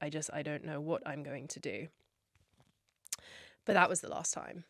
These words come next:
I woke up, I put on my Gymshark leggings <laughs> and I was like, "Nah, kiddo, sorry. This isn't where it ends for you. Absolutely not."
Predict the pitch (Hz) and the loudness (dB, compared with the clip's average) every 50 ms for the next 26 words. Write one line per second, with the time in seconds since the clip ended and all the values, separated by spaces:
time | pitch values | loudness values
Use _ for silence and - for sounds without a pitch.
0 | _ - _ _ - - _ 202 196 190 185 185 180 175 - 180 180 175 - - | _ -20 _ _ -20 -4 _ 6 8 8 10 10 8 8 8 6 4 4 4 2
1 | - - 180 170 - - 185 - - 175 170 175 170 170 165 165 165 165 165 165 | 0 0 0 2 2 -2 -2 -2 0 -2 -2 -2 -4 -4 -4 -4 -4 -4 -4 -4
2 | 165 165 - 185 185 - - 165 - - 170 170 170 190 196 214 254 269 - - | -4 -4 -4 -4 -4 -4 -4 -4 -4 -4 -6 -6 -4 -4 -4 -4 0 2 4 4
3 | - - - - - - - 381 - - - 339 - - - 381 - - - - | 4 2 2 0 -4 0 0 0 -2 2 0 0 0 0 -2 -4 -2 -2 -4 -6
4 | - - - - - - 165 160 156 156 156 156 147 156 156 - - - 143 151 | -8 -10 -14 -12 0 2 4 4 4 4 2 0 -2 -2 -4 -4 -6 -8 -6 -4
5 | 151 151 156 - 165 143 156 151 147 - - - 175 170 160 170 165 165 - - | -4 -6 -6 -4 -2 0 0 0 0 0 0 0 2 2 2 0 0 -2 -4 -10
6 | - - 214 202 - 196 175 156 - - 160 151 151 160 151 160 165 - - - | -4 -2 -2 0 0 0 -2 -2 -2 -2 -2 0 0 0 -2 0 0 -2 -2 -2
7 | - 170 160 165 165 - _ - - 196 - - - - - - 185 180 175 170 | -4 -6 -4 -6 -6 -10 _ -4 -2 -2 -2 0 2 4 4 4 4 0 0 -2
8 | - 170 170 - - - - | -2 -4 -6 -6 -8 -10 -12